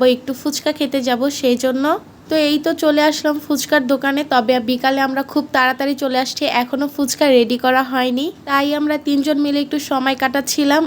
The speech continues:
আর ওখানে যেন ফুচকাওয়ালা মামা সবকিছু তাড়াতাড়ি রেডি করতে পারে, তাকে একটু সময় দিলাম। আর এখানে আমরা খুব সুন্দর সুন্দর ভিডিও নিলাম আরশির, আমার এবং আরশির বাবার, মানে আমাদের খুনসুটি মুহূর্তগুলোই ছিল। আরশিকে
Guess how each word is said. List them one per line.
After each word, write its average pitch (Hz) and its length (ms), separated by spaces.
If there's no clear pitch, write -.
আর 226 80
ওখানে 277 240
যেন 277 140
ফুচকাওয়ালা 269 580
মামা 240 260
সবকিছু 247 460
তাড়াতাড়ি 247 380
রেডি 240 240
করতে 285 260
পারে, 269 160
তাকে 233 220
একটু 262 140
সময় 269 360
দিলাম। 277 240
আর 247 80
এখানে 320 240
আমরা 302 220
খুব 311 120
সুন্দর 277 320
সুন্দর 285 200
ভিডিও 262 220
নিলাম 262 220
আরশির, 233 360
আমার 247 260
এবং 247 140
আরশির 240 360
বাবার, 233 240
মানে 302 140
আমাদের 285 280
খুনসুটি 269 420
মুহূর্তগুলোই 285 580
ছিল। 311 200
আরশিকে 320 480